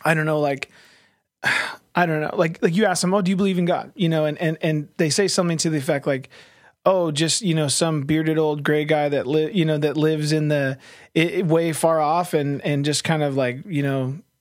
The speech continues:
casts judgment and, you know, throws lightning <laughs> bolts down." Like, no thanks, you know? Have you ever heard, like, that kind of sentiment, you know? But, but just to, to then, to counter and say, "Man, w-, well, where did you get that idea about God?" Like, because that's <laughs> not how God is portrayed in, in Scripture. Like,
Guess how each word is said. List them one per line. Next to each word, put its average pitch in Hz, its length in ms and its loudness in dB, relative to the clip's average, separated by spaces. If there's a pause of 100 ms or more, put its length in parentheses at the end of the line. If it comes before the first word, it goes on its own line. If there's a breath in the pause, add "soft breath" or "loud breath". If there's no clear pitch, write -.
(220)
casts 160 320 0
judgment 165 540 0
and, 127 540 -4
you 156 80 0
know, 147 100 -2
throws 156 260 0
lightning 170 300 0
<laughs> - 0 -
bolts 170 200 2
down." 196 140 0 (300 loud breath)
Like, 156 120 0
no 170 220 2
thanks, 170 340 -2
you 175 120 4
know? 175 60 2
Have - 280 -8
you 190 100 4
ever 202 140 2
heard, 208 180 2
like, 185 180 4
that - 180 2
kind 185 160 2
of 175 100 -2
sentiment, 190 480 0
you 190 80 4
know? 196 220 0 (640 loud breath)
But, 175 260 0
but 175 140 2
just 202 280 0
to, 175 260 0 (320)
to 180 140 0
then, 165 360 0
to - 120 -2
counter 185 340 0
and 147 120 -2
say, 156 160 -2
"Man, 208 240 0
w-, 233 140 -6
well, 190 120 2
where 208 140 2
did 254 140 0
you 208 80 0
get 190 140 0
that 170 180 2
idea 143 260 0
about 120 240 -2
God?" 98 240 -2
Like, 107 240 -4
because 160 400 0
that's 170 360 0
<laughs> 165 120 0
not 226 160 0
how 160 220 0
God 151 180 0
is 135 80 -4
portrayed 151 420 -2
in, 135 240 -4
in 139 160 -2
Scripture. - 400 -2
Like, 82 260 -6